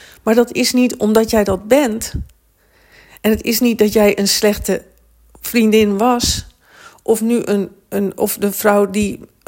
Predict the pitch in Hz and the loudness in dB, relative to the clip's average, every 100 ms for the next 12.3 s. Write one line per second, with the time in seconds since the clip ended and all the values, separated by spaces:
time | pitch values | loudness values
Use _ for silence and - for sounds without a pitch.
0 | 196 196 190 202 190 - 196 208 208 220 | -6 -4 -4 -4 -8 -8 -6 -2 -2 0
1 | 226 233 226 - 143 - - - - _ | 0 0 -4 -4 -6 -6 -14 -20 -20 _
2 | - 220 220 220 208 208 208 285 339 226 | -2 2 2 2 2 2 4 2 0 -2
3 | 214 202 202 196 190 190 185 - 175 170 | -2 0 -2 -4 -2 -4 -4 -8 -4 -4
4 | 165 - 190 202 - 202 - 214 196 196 | -4 -4 -2 -2 0 -2 -2 -2 -2 -2
5 | 202 202 190 220 214 196 190 233 247 262 | 0 -2 0 0 0 -2 -2 2 2 0
6 | 202 - 170 160 170 _ _ _ _ _ | -6 -6 -8 -10 -12 _ _ _ _ _
7 | _ _ _ _ _ _ _ _ _ - | _ _ _ _ _ _ _ _ _ -4
8 | 202 208 - 233 277 - 220 196 185 - | -2 -2 0 0 0 0 2 2 2 -4
9 | 180 175 170 170 170 170 - - 180 _ | -4 -4 -4 -2 -2 -4 -8 -10 -14 _
10 | _ _ _ - 240 247 233 - 247 254 | _ _ _ -2 0 0 -2 0 2 2
11 | 233 233 240 247 - - 214 220 220 - | 2 2 0 -2 -6 -4 0 0 2 2
12 | 202 196 196 | 2 -2 -6